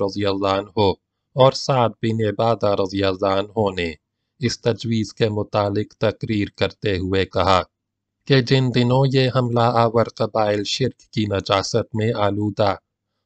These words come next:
और बुत परस्ती में मुब्तला थे, उन दिनों भी हमने उनको एक छुहारा तक नहीं दिया। आज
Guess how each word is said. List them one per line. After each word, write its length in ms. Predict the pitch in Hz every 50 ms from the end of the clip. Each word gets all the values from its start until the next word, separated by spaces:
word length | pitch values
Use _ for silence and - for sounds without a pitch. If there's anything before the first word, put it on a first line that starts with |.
| _ -
और 200 | 127 123 123 123
बुत 240 | 117 123 131 120 - _
परस्ती 460 | 123 117 113 104 - - - 117 110
में 180 | 107 104 98 98
मुब्तला 640 | 98 101 98 - _ - 104 98 98 95 95 95 90
थे, 260 | - - 104 92 85 82 - _ _ _ _ _ _ _ _ _ _ _ _ _ -
उन 160 | 135 135 123
दिनों 340 | 113 131 123 123 123 120 110
भी 180 | - 117 117
हमने 360 | 107 104 113 110 110 107 110 120
उनको 460 | 135 123 120 117 110 - - 123 123
एक 280 | 127 117 113 110 -
छुहारा 520 | - - - 117 101 107 104 101 98 98 92
तक 220 | - - 101 87 - -
नहीं 240 | 98 85 82 92 87
दिया। 420 | 82 - 90 87 87 85 82 78 - _ _ _ _ _ _ _ _ _ _ _ _ _ - -
आज 440 | 110 107 101 98 92 85 - -